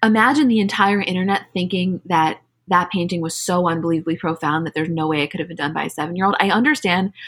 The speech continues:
like, not, I know this is such a stupid subject. I don't mean to make it deep. I understand how, from Kim's perspective, it felt like, you know, the internet was coming down on her child's dream and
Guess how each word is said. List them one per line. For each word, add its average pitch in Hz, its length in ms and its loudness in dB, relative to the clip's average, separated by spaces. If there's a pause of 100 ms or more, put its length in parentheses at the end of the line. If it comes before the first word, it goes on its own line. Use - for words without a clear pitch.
(140)
like, - 80 0
not, 185 200 4
I 190 60 2
know 196 80 2
this 214 120 0
is 202 80 -4
such 165 140 -2
a 160 180 0
stupid 147 420 -4
subject. 156 380 -4
I 156 60 -6
don't 156 120 -4
mean 165 120 -6
to 175 80 -4
make 139 160 -2
it 156 100 -6
deep. 185 200 -4
I 208 120 6
understand 214 420 2
how, 180 200 4
from 165 180 -4
Kim's 160 320 -4
perspective, 170 540 -4
it - 80 -8
felt 151 240 0
like, 160 240 0 (240)
you 170 100 -4
know, 170 80 2
the 165 120 0
internet 170 300 -2
was 165 120 -4
coming 165 280 -2
down 151 200 0
on 160 80 -2
her 180 100 -2
child's 156 540 -2
dream 160 400 -2
and 156 240 -2